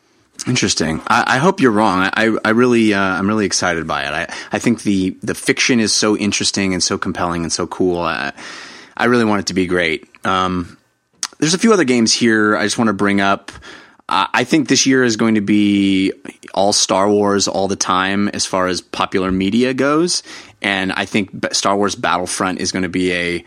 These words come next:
much bigger deal than, than people are, uh,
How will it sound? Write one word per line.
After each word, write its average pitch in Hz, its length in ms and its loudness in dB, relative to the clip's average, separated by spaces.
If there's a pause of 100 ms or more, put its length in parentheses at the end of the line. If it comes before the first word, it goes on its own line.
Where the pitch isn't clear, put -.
(140)
much 101 400 -2
bigger 95 300 0
deal 92 440 -2
than, 87 380 -4
than 87 220 -4
people 90 480 -4
are, 78 420 -2 (840)
uh, - 180 -10